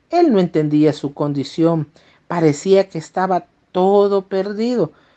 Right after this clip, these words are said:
no entendía por qué le sucedía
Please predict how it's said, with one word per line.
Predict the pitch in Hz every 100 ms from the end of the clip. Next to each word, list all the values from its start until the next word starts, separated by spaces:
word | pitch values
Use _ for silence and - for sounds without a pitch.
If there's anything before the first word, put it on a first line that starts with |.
| _
no | 196 220
entendía | 247 226 247 226 247 247 247
por | - 208 202 _
qué | 240 262 277 - _ -
le | 185 180 170
sucedía | - 180 160 156 156 208 220 156